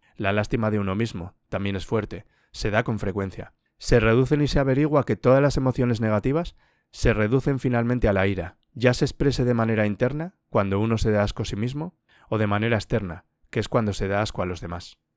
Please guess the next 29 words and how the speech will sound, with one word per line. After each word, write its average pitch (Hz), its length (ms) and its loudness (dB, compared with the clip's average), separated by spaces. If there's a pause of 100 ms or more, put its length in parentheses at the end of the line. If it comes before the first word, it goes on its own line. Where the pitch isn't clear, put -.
(800)
Y 123 120 -2
este 139 220 4
árbol 135 260 4
de 123 60 2
emociones 117 420 -2
negativas, 127 680 -2
veamos, 110 600 -4
examinemos 110 600 -4
su 113 80 -4
estructura. - 680 -8 (500)
El 117 160 0
árbol 127 280 2
negativo 123 460 0
tiene 107 280 0
raíces. 95 580 -6 (640)
Del 117 180 0
sistema 135 380 0
de 143 100 0
raíces 135 440 -2
vienen 120 240 -2
los 123 160 -2
elementos 113 420 -2
nutritivos 110 600 -4
que 117 100 -6
hacen 113 200 -6
crecer 110 300 -4
las 107 160 -2
emociones 104 440 -4
negativas 107 600 -6